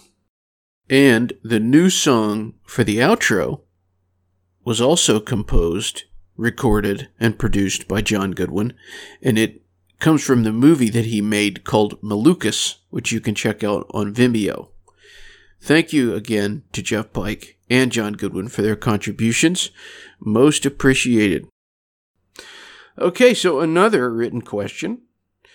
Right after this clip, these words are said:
This one comes from Eric Baer, and he says,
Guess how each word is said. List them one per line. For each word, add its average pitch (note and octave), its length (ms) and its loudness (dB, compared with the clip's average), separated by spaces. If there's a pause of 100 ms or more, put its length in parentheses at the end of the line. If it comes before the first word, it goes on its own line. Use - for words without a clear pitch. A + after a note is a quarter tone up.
(160)
This C#3 220 -2
one B2+ 140 -2
comes A#2+ 260 -4
from G#2+ 480 -6 (160)
Eric C3 380 4
Baer, A2 400 -6 (800)
and B2+ 100 0
he C3 80 0
says, B2+ 480 -4